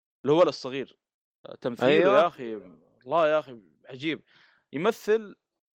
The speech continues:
Speaker 1: آه، هو ولد
Speaker 2: ولد.
Speaker 1: صغير، بس يمثل
Speaker 2: شكله،
Speaker 1: على أساس إنه
Speaker 2: شكله
Speaker 1: واحد.
Speaker 2: إيه، شكله خمس سنوات عمره.
Speaker 1: لا، مو خمس. <laughs>
Speaker 2: شكله، شكله، شكله. شكله،
Speaker 1: إيه.
Speaker 2: لا، مو خمسة، لا، آه، عشرة، معليش. كم؟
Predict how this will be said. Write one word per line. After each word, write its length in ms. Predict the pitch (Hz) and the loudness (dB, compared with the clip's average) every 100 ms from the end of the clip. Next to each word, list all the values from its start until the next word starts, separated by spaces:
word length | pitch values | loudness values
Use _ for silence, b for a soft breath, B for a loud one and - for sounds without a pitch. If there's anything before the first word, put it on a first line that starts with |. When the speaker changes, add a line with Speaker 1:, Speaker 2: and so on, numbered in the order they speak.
| - | -14
Speaker 1:
آه، 420 | 135 131 123 120 | -8 -6 -4 -4
هو 160 | 147 202 | 0 2
ولد 100 | 220 | 4
Speaker 2:
ولد. 140 | 190 | 2
Speaker 1:
صغير، 180 | 185 220 | 2 0
بس 140 | 170 - | -2 -4
يمثل 160 | 190 | -4
Speaker 2:
شكله، 160 | 208 185 | 0 0
Speaker 1:
على 140 | 175 | 0
أساس 120 | 185 214 | -2 -4
إنه 80 | |
Speaker 2:
شكله 120 | 175 175 | 0 2
Speaker 1:
واحد. 240 | 185 190 160 _ _ _ _ | 2 -2 -12 _ _ _ _
Speaker 2:
إيه، 220 | 170 160 | 0 0
شكله 360 | 127 233 233 196 | 0 -4 -2 -4
خمس 200 | 202 202 | -2 -4
سنوات 500 | 165 160 160 147 147 | -4 -2 0 -2 -2
عمره. 400 | 135 139 175 - _ _ _ _ 240 | -6 -4 -6 -8 _ _ _ _ -6
Speaker 1:
لا، 60 | |
مو 80 | 370 | 0
خمس. 360 | 214 180 - 143 _ | 0 0 -6 -18 _
<laughs> 300 | 139 - - | -18 -14 -4
Speaker 2:
شكله، 320 | 233 196 156 | -2 -2 -6
شكله، 380 | 135 214 170 135 | -4 -4 -4 -12
شكله. 400 | 117 170 139 107 - _ _ _ _ _ _ - | -6 -6 -6 -16 -18 _ _ _ _ _ _ 0
شكله، 380 | 240 247 240 196 | 2 2 2 2
Speaker 1:
إيه. 40 | |
Speaker 2:
لا، 200 | 196 220 | 0 -2
مو 140 | 214 | -4
خمسة، 300 | 269 233 190 | -8 -10 -8
لا، 260 | 202 247 - _ | -4 -4 -4 _
آه، 240 | 135 151 | -6 -2
عشرة، 320 | 156 214 175 | -2 -2 -6
معليش. 420 | 147 151 269 392 _ _ | -8 -8 -10 -12 _ _
كم؟ 100 | _ | _